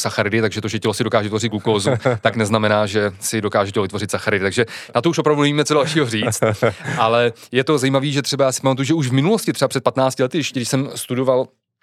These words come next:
eh, na, na lékařské fakultě, eh, obor výživa člověka, tak já si pamatuju, že tam, eh, tehdy mě někdo nařknul přesně z tohodle,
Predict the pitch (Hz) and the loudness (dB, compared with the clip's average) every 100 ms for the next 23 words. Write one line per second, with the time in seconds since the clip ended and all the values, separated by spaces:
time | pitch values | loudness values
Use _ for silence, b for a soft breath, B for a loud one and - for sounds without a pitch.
0 | _ _ - - 107 107 113 117 113 123 | _ _ -12 -2 2 2 0 0 0 -2
1 | - 110 190 135 104 104 98 95 B B | -6 -8 -4 -4 -2 -2 -6 -8 B B
2 | 110 120 113 139 - 123 190 - B B | -4 -4 -2 -2 -2 -2 -2 -4 B B
3 | 110 107 127 120 123 135 131 123 B - | -4 0 0 0 2 2 0 -2 B -2
4 | 127 110 107 123 120 131 131 127 120 - | 2 4 2 2 2 2 2 2 0 0
5 | 143 - 135 135 131 190 196 | -2 -2 -2 -2 -2 0 0